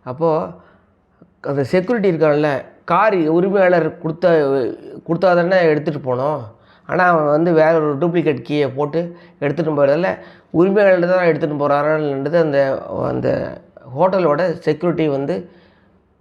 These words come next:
கவனிக்க தவறிடுறார். ஆனா வழக்கு இவர் வந்து கன்சியூமர் கோர்ட்ல நோட்டீஸ் கொடுத்துட்டு கேஸ் போடுறார். ரெண்டு, ரெண்டு லட்ச ரூபா நஷ்டஈடு கேட்டு வழக்கு போடுறாரு. ஆ,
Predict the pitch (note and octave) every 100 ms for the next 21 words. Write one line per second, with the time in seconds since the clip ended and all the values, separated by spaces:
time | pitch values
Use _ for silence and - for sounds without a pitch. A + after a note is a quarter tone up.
0 | _ _ _ - - E3 F3 D3+ - C3+
1 | C3 B2+ A2 F#2 - _ _ _ _ _
2 | _ _ _ _ _ _ _ _ D3+ F#3+
3 | A3 G3+ F3 E3+ F3 D#3 A3+ G3+ F#3+ F3
4 | E3 G3 F#3+ - E3+ F3 G3+ E3+ D3 C#3+
5 | E3+ G#3 D#3 C3+ B2+ B2+ A#2 _ _ _
6 | - F3+ G3+ - D#3 D3+ F#3+ F3+ F#3 F3+
7 | D3+ B2+ A#2 - - _ D3+ D#3+ D#3 C#3
8 | D#3+ F#3+ F#3 F#3+ G3+ E3+ D#3+ F#3+ F3 D3
9 | D3 C3+ F3+ D#3 C#3 - - _ - D#3
10 | D3+ C3 B2+ C3 B2+ - F#2+ - _ _
11 | _ _ _ _ _ _ B2+ B2 A#2 G#2
12 | F#2+ C#2 B1+